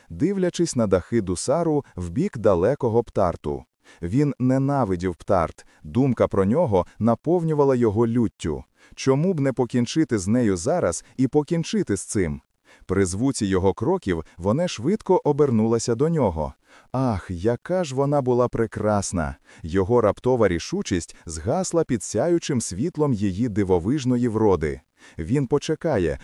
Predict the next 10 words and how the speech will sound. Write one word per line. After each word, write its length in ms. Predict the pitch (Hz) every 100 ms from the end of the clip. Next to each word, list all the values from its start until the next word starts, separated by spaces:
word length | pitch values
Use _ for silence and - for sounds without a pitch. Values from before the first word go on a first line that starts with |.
| -
поки 240 | 104 95 110
не 120 | 107
повернеться 640 | 107 98 123 104 95 104
зі 140 | 90 95
своєї 420 | 98 98 113 101
маленької 580 | 95 95 98 92 104 104
подорожі 580 | 127 101 98 98 87
обману, 600 | - 123 131 107 82 67 - -
можливо, 520 | 82 101 87 110 95
тоді 420 | 92 87 101 175